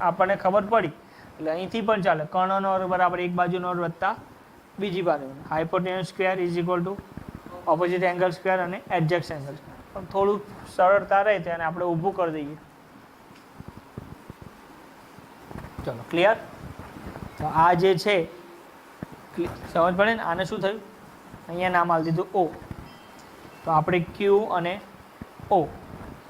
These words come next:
તો આ થયો ઉપરનો ક્યુ, આ ઓ, અને આ થયો પી. ઓકે,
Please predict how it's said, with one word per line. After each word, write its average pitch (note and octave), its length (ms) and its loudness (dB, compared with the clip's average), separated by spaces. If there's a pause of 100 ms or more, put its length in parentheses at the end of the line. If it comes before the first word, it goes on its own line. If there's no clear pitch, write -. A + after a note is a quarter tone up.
(120)
તો D#3 60 -4
આ D#3 240 6
થયો E3+ 280 2
ઉપરનો E3+ 460 4
ક્યુ, G#3+ 400 -2 (340)
આ E3 200 4 (540)
ઓ, C#3+ 120 -4 (1900)
અને D#3+ 200 0
આ D#3+ 120 6
થયો D#3+ 300 -2 (500)
પી. E3 120 2 (2000)
ઓકે, D#3 340 2